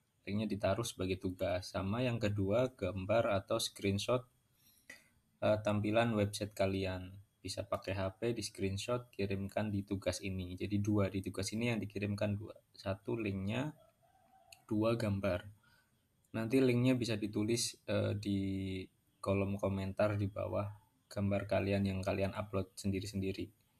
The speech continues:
Alright, ini nanti ada teksnya dalam format P D F. Saya akan bukakan sebentar. Oke, ini formatnya.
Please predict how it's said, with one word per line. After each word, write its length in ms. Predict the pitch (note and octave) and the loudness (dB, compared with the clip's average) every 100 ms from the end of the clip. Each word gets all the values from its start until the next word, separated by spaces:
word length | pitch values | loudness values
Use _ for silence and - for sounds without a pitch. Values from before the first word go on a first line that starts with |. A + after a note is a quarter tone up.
| _ _ _ _ _ _ _ _ _ _ - | _ _ _ _ _ _ _ _ _ _ -10
Alright, 480 | - - A#2+ C3+ - | -6 0 2 0 -2
ini 320 | G2 G2 G#2+ A2 | -2 0 0 0
nanti 400 | G#2 G2 G#2 A#2+ | 0 0 0 2
ada 480 | G2 G2 G#2+ A2 G#2+ - | 2 2 2 2 -2 -2
teksnya 720 | G#2 G#2 - G2+ G#2+ B2+ F3+ | -2 -2 -2 0 0 0 -2
dalam 320 | C3+ G2+ G2 | -2 0 0
format 320 | G#2 G2+ G2 G2 | 0 2 2 0
P 80 | - | -4
D 160 | F#2+ F2 G#2 | -4 -4 0
F. 320 | A2+ C#3 - _ _ _ _ _ | 2 0 -4 _ _ _ _ _
Saya 240 | - - G2+ | -12 -8 -2
akan 160 | G2 | -2
bukakan 400 | F#2+ F2+ F2+ F#2+ | 0 -2 -2 -2
sebentar. 640 | G#2 - - G2+ - A#2+ - - - - - - _ _ _ - - _ - - _ - - - _ _ _ - | -2 -4 -8 -8 -2 0 -2 -8 -20 -20 -20 -20 _ _ _ -20 -20 _ -16 -16 _ -20 -20 -20 _ _ _ -4
Oke, 80 | |
ini 160 | G2+ G#2 | 0 0
formatnya. 800 | G#2 G#2+ G2+ G2+ G2+ - A2+ | 0 0 2 0 -2 -6 -4